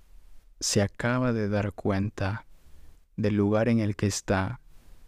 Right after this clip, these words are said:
por la historia que contiene, y sabe que no puede olvidarlo.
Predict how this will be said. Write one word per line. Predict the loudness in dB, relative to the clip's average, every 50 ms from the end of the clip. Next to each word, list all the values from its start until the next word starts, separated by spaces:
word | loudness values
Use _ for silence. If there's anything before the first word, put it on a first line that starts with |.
| -20 -20 -20 -20 -20 -20 _
por | -4 -2 0
la | 0 0
historia | 0 -2 -2 0 2 2 2 2
que | 0 -2
contiene, | 0 0 0 0 0 0 2 2 4 4 2 0 -2 -4 -8 -16 -20 -20 -20 -20 -20 -20 -20 -20 -20 -20 -20 -20 -20 -20 -20 -20 -20 -20 -20 -20 -20 -20 -20 -20 -20 -20 -20 -20 -20 -20 -20 -20 -20 -20 -20 -18 -16 -14 -14 -14 -14 -16 -18 -20 -20 -20 -20 -20 -20 -20 -20 _ _ 0
y | 0 0
sabe | 2 2 4 4 4 4 4 2 0 -2 -4 -8 -14 -20 -20 -20 -20 -20 -20 -20 -20 -20 -20 -20 -20 -20 -20 -20 -20 -20 -20 -20 -20 -20 -20 _
que | 0 2
no | 2 4 2 2
puede | 2 2 2 2 4
olvidarlo. | 2 2 2 2 2 2 2 2 2 0 0 -2 -2 -4